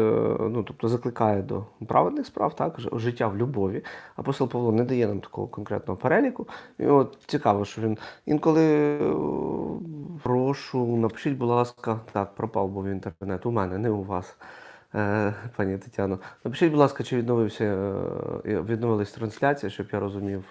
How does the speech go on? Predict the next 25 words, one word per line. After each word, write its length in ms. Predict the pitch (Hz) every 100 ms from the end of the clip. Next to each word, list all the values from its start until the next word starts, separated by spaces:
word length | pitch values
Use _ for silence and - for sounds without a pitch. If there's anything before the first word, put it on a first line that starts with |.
| -
що 200 | - 95
все 280 | 95 - 98
окей. 380 | 98 - 92 - - - - - _ _ _ _ -
Е, 100 | 95 95 98 92 90
аби 300 | 95 98 95
дарма 500 | 101 101 98 98 - - -
не 140 | 104 101
говорити, 520 | 98 101 104 - - -
якщо 300 | 98 101 98
її 160 | 98 95
немає. 380 | 95 92 92 107 _ _ _ _ - _ - -
Почекаю. 460 | - - 92 92 98 _ _ _ _ _ _ _ -
А, 220 | - 101 92
в 80 |
чаті 300 | - 117 101
напишіть, 300 | 104 110 -
будь 140 | - 92
ласка, 300 | 90 - -
хтось, 240 | - 98 - _ _ _ _ _ _ - - - -
чи 120 | -
все 180 | 104 -
добре, 280 | 98 101 98
чи 200 | - 98
ні. 200 | 98 95 - _ _ _ _ _ _ _ _ _ - - - _ _ _ _ _ _ _ - 190
<clears throat> 1500 | 240 - 254 - 240 - 240 226 220 233 233 220 185 127